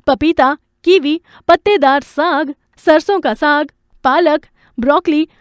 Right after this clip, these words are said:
गोभी, ब्रसेल्स स्प्राउट्स, अजवाइन के फूल, अजमोद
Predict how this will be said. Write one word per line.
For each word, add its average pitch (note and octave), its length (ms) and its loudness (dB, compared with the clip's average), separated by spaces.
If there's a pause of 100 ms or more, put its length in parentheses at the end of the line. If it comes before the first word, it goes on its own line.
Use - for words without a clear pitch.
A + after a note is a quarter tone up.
(140)
गोभी, E4 440 0 (220)
ब्रसेल्स D4 520 0
स्प्राउट्स, F4+ 560 -4 (200)
अजवाइन D4 520 -2
के D4 160 -4
फूल, F4 400 -2 (340)
अजमोद D#4+ 640 -2